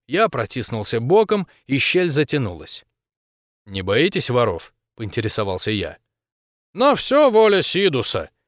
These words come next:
ответил инопланетянин, его щупальца затряслись, и я понял, что он смеётся. «Все товары в базе разума, на них моё клеймо. Пока оно не снято, товар бесполезен, его невозможно использовать.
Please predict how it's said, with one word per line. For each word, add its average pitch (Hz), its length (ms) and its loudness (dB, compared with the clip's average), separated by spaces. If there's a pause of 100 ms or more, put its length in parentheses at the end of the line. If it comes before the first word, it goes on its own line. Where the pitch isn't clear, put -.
(220)
ответил 110 520 -4
инопланетянин, 110 840 -2 (380)
его 196 140 0
щупальца 113 580 -2
затряслись, 117 640 -4
и 143 40 0
я 175 180 0
понял, 165 380 -2
что 127 200 -2
он 135 120 -2
смеётся. 113 640 -4 (760)
«Все 214 320 2
товары 180 560 2
в 127 80 -2
базе 156 380 2
разума, 127 640 -2 (300)
на 143 140 0
них 170 280 0
моё 170 340 2
клеймо. 165 600 0 (380)
Пока 202 440 2
оно 190 160 0
не 165 120 2
снято, 190 540 2
товар 180 420 2
бесполезен, 156 920 2 (100)
его 135 320 0
невозможно 156 800 0
использовать. 104 720 -2